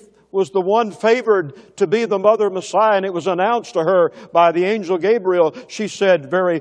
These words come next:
submissively and in faith, "Behold, the handmaid of the Lord, be it unto me according to thy word." That's found in verse thirty-eight of this same first chapter. Then what did she do? I love this. We always share our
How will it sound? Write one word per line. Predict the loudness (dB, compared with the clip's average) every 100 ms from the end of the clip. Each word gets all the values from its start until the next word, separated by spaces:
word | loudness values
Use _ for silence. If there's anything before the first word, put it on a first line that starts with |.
| -8
submissively | -8 -6 -4 -6 -6 -4 -4 -4
and | -4 -4 -6 -6
in | -6 -6
faith, | -8 -8 -8 -8 -14 _ _ _ _ _ _ _ _ _ _ _ -18
"Behold, | -8 -6 -4
the | -4
handmaid | -4 -4 -4 -2 -2 -4
of | -6
the | -6
Lord, | -4 -4 -4 -4
be | -4
it | -4
unto | -4 -8 -8
me | -6 -6
according | -6 -8 -10 -8 -10
to | -8
thy | -6 -6
word." | -8 -10 -12 -14 -16 -20 _ _ _ _
That's | -20 -16
found | -10 -10 -10
in | -12
verse | -10 -10 -8
thirty-eight | -8 -6 -8 -8
of |
this | -12 -14
same | -12 -12 -12
first | -14 -16 -14
chapter. | -14 -14 -14 -20 -20 _ _ _ _ _ _ _ _ _ _ -4
Then | -2 2
what | 2 0
did | -8
she | -8 -6
do? | -4 -6 -10 -20 _ _ _ -6
I | -4
love | -2 -4
this. | -8 -12 -14 -20 _ _ _ _ _ _ _ _ _ _ _ _ _ _ _ _ _ -6
We | 0
always | 2 0 -2
share | -4 0 2
our | 2 -2